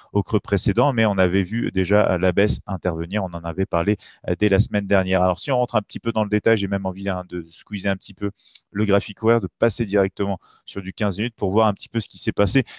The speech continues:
C'est-à-dire que je vous avais préparé cette petite zone ici, avant huit heures du coup, et, euh, bien avec le, euh, gap ici qui s'est créé, on a cassé franchement directement à la baisse. On continue, hein, dans le sens ici initié précédemment. D'ailleurs, je vais aller chercher ici ces flèches pour vous mettre des scénarios en place.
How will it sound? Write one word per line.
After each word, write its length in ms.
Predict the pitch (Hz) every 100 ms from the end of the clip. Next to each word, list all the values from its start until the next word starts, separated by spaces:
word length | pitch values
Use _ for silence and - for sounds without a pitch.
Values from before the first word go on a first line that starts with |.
| -
C'est-à-dire 320 | - 113 120
que 100 | 123
je 60 | 107
vous 120 | 117
avais 160 | 123 120
préparé 400 | - 120 120 120
cette 220 | 113 101
petite 300 | 104 - 101
zone 160 | 110 104
ici, 300 | - 156 185 _ _ _ _ _ _ - -
avant 280 | 104 104
huit 220 | 92 87 135
heures 120 | 143
du 100 | 101
coup, 240 | 131 147
et, 280 | - 110 131
euh, 220 | 101 92
bien 240 | 87 95 101
avec 460 | - 92 95 101
le, 180 | 95 92
euh, 220 | 87 87 87
gap 260 | 101 -
ici 220 | 87 - 104
qui 120 | 98
s'est 160 | 92
créé, 240 | 87 123 113
on 120 | 92
a 120 | 113
cassé 340 | - 92 104 98 - _
franchement 380 | - 98 113 104
directement 560 | 95 92 - 101 95 -
à 100 | 104
la 140 | 87 85
baisse. 300 | 104 120 - - -
On 100 | 101
continue, 420 | 117 113 - 120
hein, 120 | 113 98
dans 100 | 98
le 60 |
sens 300 | - 110 -
ici 240 | 98 - 101
initié 440 | 101 95 92 - 98
précédemment. 800 | - 113 101 110 98 98 127 139 - _
D'ailleurs, 260 | 95 92 87
je 80 |
vais 60 | 90
aller 140 | 90
chercher 340 | 87 95 - 98
ici 180 | - 98
ces 160 | 92
flèches 280 | - 98 -
pour 260 | - 90 82
vous 140 | 87
mettre 180 | 95 -
des 100 | 85
scénarios 460 | - 113 95 92
en 80 | 85
place. 300 | - 101 95